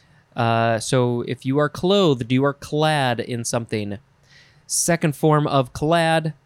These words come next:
adjective from the fourteenth century. Just making sure my record is still going on. Yes, it is. Great. Good job, Spencer. Number one, being covered or clothed, as in ivy-clad buildings. Two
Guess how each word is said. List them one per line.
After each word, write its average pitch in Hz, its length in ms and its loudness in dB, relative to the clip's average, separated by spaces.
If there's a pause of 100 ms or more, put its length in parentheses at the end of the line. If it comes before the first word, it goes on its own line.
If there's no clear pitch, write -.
(160)
adjective 143 520 0
from 135 200 0
the 131 60 -2
fourteenth 135 500 0
century. 160 640 2 (200)
Just - 200 -12
making 107 240 -4
sure 120 160 -4
my 110 100 0
record 170 400 0
is 165 100 0
still 175 220 -4
going 165 300 0
on. 156 180 2
Yes, 120 280 -4
it 117 100 -6
is. 160 460 -2
Great. 147 300 -2 (180)
Good 135 180 -2
job, 113 420 -2
Spencer. 170 460 -2 (340)
Number 190 220 4
one, 196 280 4 (520)
being 220 400 2 (100)
covered 180 420 2
or 143 340 4
clothed, 131 680 0 (220)
as 127 240 2
in 175 260 0 (300)
ivy-clad 135 1000 0
buildings. 104 800 -2 (880)
Two 208 400 4